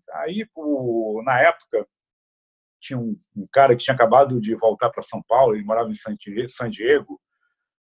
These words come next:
o Amendoim, ele depois virou treinador dessas coisas de corrida de aventura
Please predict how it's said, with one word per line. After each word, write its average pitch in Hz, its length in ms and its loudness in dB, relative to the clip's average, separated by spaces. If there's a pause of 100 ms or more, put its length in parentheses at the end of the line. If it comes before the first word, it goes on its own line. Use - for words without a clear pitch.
(120)
o 113 100 -4
Amendoim, 120 600 -4
ele 123 120 -6
depois 135 360 -4
virou 127 760 4
treinador 127 600 -4
dessas 127 460 -2
coisas 120 300 -6
de 113 80 -14
corrida 117 320 -4
de 110 120 0
aventura 110 760 -2